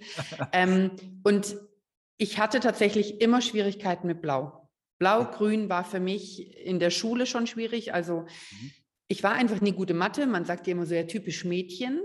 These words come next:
Speaker 2: Das stimmt aber überhaupt nicht.
Speaker 1: Ja, stimmt
Speaker 2: Ähm,
Speaker 1: überhaupt nicht.
Speaker 2: nee, also unsere, unsere Patchwork-Tochter, die, die liebt Mathe, ja. Und ich finde es grandios. Meine Jungs lieben das auch.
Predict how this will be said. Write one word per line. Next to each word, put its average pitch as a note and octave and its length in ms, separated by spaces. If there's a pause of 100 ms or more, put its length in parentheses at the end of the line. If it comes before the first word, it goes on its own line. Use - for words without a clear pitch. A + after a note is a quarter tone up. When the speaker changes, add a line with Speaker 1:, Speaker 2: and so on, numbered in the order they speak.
(120)
Speaker 2:
Das F3+ 100
stimmt G3+ 320
aber A3+ 240
überhaupt G#3+ 520
nicht. A#3 160
Speaker 1:
Ja, A3+ 160
stimmt - 240
Speaker 2:
Ähm, F#3+ 40
Speaker 1:
überhaupt F#3+ 360
nicht. - 180
Speaker 2:
nee, G3 380
also F3+ 280
unsere, F3+ 320
unsere E3+ 240
Patchwork-Tochter, G3+ 680
die, F#3 220
die F3+ 140
liebt F#3 400
Mathe, B3+ 360 (180)
ja. F3 420 (380)
Und F#3+ 160
ich F#3 140
finde F#3+ 200
es F#3 120
grandios. F3+ 580
Meine E3 180
Jungs F#3+ 300
lieben E3+ 260
das D#3+ 160
auch. G3 380